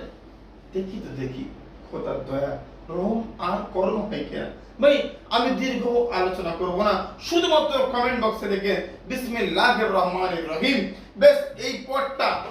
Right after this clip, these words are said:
সমুদ্রের পানিতে ফেলে দিতে, মানে, আপনার দেরি হবে। আপনার কাছে আপনার প্রেমিক প্রেমিকা, আপনার স্বামী স্ত্রী, অবাধ্য সন্তান, মূল হালাল সম্পর্ক আপনার কাছে ফিরে আসতে দেরি হবে না।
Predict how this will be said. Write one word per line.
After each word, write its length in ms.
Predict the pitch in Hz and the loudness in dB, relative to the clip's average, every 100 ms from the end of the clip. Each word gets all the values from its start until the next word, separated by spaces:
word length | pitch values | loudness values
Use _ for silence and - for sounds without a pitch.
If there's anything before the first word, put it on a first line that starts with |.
| - | -12
সমুদ্রের 560 | - 285 285 294 285 269 247 | -8 -4 -2 0 4 4 4
পানিতে 400 | 254 277 254 240 269 | 2 0 2 2 4
ফেলে 180 | 277 | 2
দিতে, 500 | 269 254 208 185 185 | 2 -2 -4 -6 -8
মানে, 220 | 196 240 247 | -4 -2 0
আপনার 380 | 214 254 214 | 0 0 0
দেরি 340 | 190 339 339 294 | 2 4 4 4
হবে। 240 | 220 - - - - - - | 0 0 -4 -12 -20 -18 -6
আপনার 340 | 185 190 208 196 | -6 -4 -4 -4
কাছে 320 | 190 185 139 - - | -4 -4 -6 -10 -8
আপনার 420 | - 175 196 185 - | -6 -6 0 0 2
প্রেমিক 360 | 240 254 262 | 2 2 2
প্রেমিকা, 520 | - 196 190 180 147 - - | -2 0 2 2 2 0 -6
আপনার 280 | 165 180 175 | -6 -4 -4
স্বামী 460 | 175 208 214 240 | -2 0 0 0
স্ত্রী, 420 | - 240 202 165 - - | -4 -4 -4 -4 -8 -8
অবাধ্য 460 | 175 240 247 208 | 0 0 0 -2
সন্তান, 540 | 240 220 196 185 - - - - | 0 2 2 2 2 0 -10 -10
মূল 320 | 175 226 262 | -2 0 2
হালাল 600 | 208 - - 180 226 285 311 - | 2 -2 2 4 6 4 4 0
সম্পর্ক 600 | 247 208 196 190 175 - - - - | -2 0 -4 -4 -6 -8 -10 -16 -10
আপনার 340 | - 214 208 | -8 -4 -6
কাছে 200 | 180 180 180 | -4 -8 -6
ফিরে 240 | 175 175 | -2 2
আসতে 200 | - 151 | 2 0
দেরি 300 | 147 160 151 | -4 -4 -2
হবে 200 | 135 135 | -2 -2
না। 160 | 123 | -6